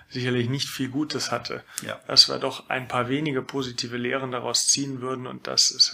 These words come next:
Speaker 1: äh, vor allem die Erkenntnis daraus hervorgeht, dass man sagt, man möchte in, bei bestimmten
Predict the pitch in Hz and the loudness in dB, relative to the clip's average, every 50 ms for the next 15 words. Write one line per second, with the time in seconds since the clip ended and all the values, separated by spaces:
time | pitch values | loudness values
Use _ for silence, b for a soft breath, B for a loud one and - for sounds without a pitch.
0 | - - - - - - 131 - - 127 131 135 131 131 123 123 - - - 131 | -4 -10 -12 -10 -4 -2 0 0 2 0 0 -2 -4 -4 -4 -4 -4 -4 -6 -8
1 | 135 135 123 123 - - 131 127 127 120 120 120 - - 123 120 - - 127 120 | -8 -6 0 0 0 2 0 -4 -4 -2 4 4 4 4 4 0 -2 -4 -6 -4
2 | 113 120 120 117 - 131 120 - - 127 120 113 120 120 117 - - 120 117 117 | -4 -4 -6 -6 -6 -2 0 0 0 -2 -6 -6 -6 -6 -8 -8 -10 -10 -8 -8
3 | 120 120 120 - - 127 - - 120 117 117 113 B B B B B B B B | -8 -8 -8 -8 -8 -8 -8 -8 -8 -8 -10 -10 B B B B B B B B
4 | - - 123 117 120 - - - 147 151 151 147 139 127 123 123 120 - - | -6 -6 -4 -2 -2 -2 -2 0 -2 -4 -4 -6 -6 -6 -4 -6 -6 -8 -12